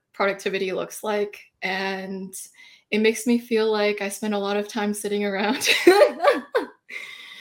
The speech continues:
So, I don't know, you're an inspiration in terms of just getting off your ass and, and kind of doing something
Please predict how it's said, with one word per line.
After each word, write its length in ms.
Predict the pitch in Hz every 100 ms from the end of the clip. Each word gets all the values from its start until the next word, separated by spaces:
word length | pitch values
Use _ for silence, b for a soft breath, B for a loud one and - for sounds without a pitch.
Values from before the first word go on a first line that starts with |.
| B B
So, 640 | - 214 202 214 160 131 -
I 80 | 226
don't 100 | 247
know, 140 | 226 - -
you're 380 | 233 247 247 - -
an 80 | 226
inspiration 720 | 226 226 - 208 202 208 196 196
in 100 | 208
terms 420 | 202 202 196 -
of 340 | 180 - 196 _ _ _ _ -
just 240 | 214 -
getting 240 | 233 247
off 200 | 226 226
your 140 | 220 208
ass 460 | 190 185 240 - -
and, 300 | 190 175 165 -
and 200 | 185 -
kind 160 | 214
of 140 | 196 185
doing 240 | 214 220
something 720 | 220 214 202 190 202 175 220